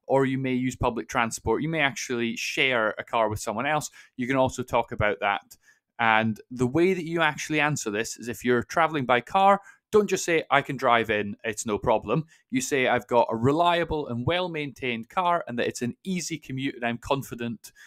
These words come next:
that I will be able to get to work on time consistently."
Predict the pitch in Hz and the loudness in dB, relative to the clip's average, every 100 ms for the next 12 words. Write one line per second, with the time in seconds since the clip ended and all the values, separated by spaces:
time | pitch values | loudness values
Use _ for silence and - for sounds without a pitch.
0 | - _ 123 - 123 120 120 117 117 113 | -20 _ 0 4 4 2 0 0 -2 -2
1 | 113 - 110 107 - - - - 233 160 | -8 -4 2 2 0 -12 -10 -4 0 4
2 | 147 - - 147 151 - 131 123 - 123 | 2 2 -2 -2 -2 -2 -2 -2 -6 -10
3 | - 107 - 107 - | -8 -10 -12 -16 -20